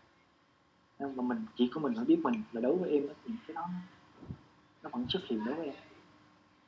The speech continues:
Đó là lý do mà em thảo luận như vậy này, em mới thấy rõ hơn.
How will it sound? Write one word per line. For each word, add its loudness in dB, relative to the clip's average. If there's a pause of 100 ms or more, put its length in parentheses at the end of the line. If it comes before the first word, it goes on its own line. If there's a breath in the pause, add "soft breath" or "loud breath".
(160)
Đó 2
là 4
lý 6
do 6
mà -2
em -4 (420)
thảo 4
luận 4
như 4
vậy 4
này, 2
em -2
mới -2
thấy -2
rõ 4
hơn. 2